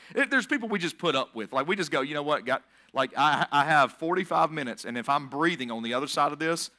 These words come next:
I feel like I get a win," right? I, I, I just know how to put up with somebody. Th-,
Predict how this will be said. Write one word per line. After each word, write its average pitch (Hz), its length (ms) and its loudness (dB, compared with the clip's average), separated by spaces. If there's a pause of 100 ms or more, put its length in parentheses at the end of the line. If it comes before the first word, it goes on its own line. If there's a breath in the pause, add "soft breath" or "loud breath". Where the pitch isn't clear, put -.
(160 soft breath)
I 117 80 -4
feel 131 160 -4
like 117 160 -2
I 120 60 0
get 127 120 -6
a 131 60 -4
win," 107 260 -8 (320)
right? 117 220 -6 (680)
I, 123 80 0
I, 143 280 2
I - 20 4
just 147 180 -6
know 147 140 0
how 156 100 4
to 147 60 0
put 180 160 2
up 185 120 4
with 139 80 -8
somebody. 113 360 -4 (280 soft breath)
Th-, 151 140 -4